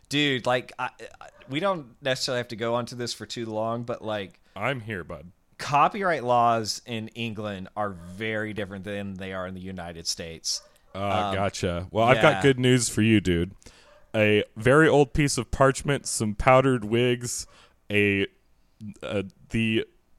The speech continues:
Speaker 2: seventeen hundreds equivalent of a nasty email, and some John Hancocks. You, we no longer have to care about that. <laughs> So
Speaker 1: That's nice.
Speaker 2: really
Speaker 1: That's
Speaker 2: let
Speaker 1: good
Speaker 2: it
Speaker 1: to know.
Speaker 2: fly.
Speaker 1: Yeah.
Speaker 2: Yeah, we, th-, we did, we had a little dust up about the whole thing, and guess what?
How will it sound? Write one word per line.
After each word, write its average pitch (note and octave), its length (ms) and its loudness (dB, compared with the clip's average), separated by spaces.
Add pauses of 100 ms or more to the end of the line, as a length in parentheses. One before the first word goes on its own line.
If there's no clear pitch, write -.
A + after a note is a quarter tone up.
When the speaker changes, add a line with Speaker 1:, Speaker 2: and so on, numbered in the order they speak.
(440)
Speaker 2:
seventeen C#3+ 680 2
hundreds C3 380 2
equivalent B2+ 680 2
of A2 320 2
a A2 280 2
nasty A2+ 800 0
email, A#2+ 520 2 (500)
and A2 560 0 (220)
some A2+ 240 -2
John A#2+ 340 4
Hancocks. A#2+ 800 0 (560)
You, B2 200 -2
we C#3 160 6
no C#3+ 160 6
longer C3+ 280 6
have B2 200 4
to A#2 60 0
care G2+ 280 2
about F2 280 -4
that. - 220 0 (140)
<laughs> - 40 -16
So - 180 -2
Speaker 1:
That's - 180 0
nice. A#2+ 460 -2
Speaker 2:
really E3 360 8
Speaker 1:
That's A#2+ 200 4
Speaker 2:
let A2+ 120 6
Speaker 1:
good G#2 80 2
Speaker 2:
it - 20 -2
Speaker 1:
to A#2+ 60 -4
know. G#2+ 140 -2
Speaker 2:
fly. E2 280 -4 (280)
Speaker 1:
Yeah. A2+ 260 -2
Speaker 2:
Yeah, G2+ 60 2
we, C#3 380 2
th-, C3 140 -4
we C#3+ 120 0
did, C3+ 300 0
we C3+ 100 0
had C#3+ 140 4
a C#3+ 40 2
little C3 240 2
dust A2+ 380 4
up F#2+ 160 2
about F#2 300 -2
the G#2+ 80 -2
whole G#2 220 2
thing, G#2 300 -2
and G2+ 140 -8
guess A2+ 300 -4
what? G2+ 300 -2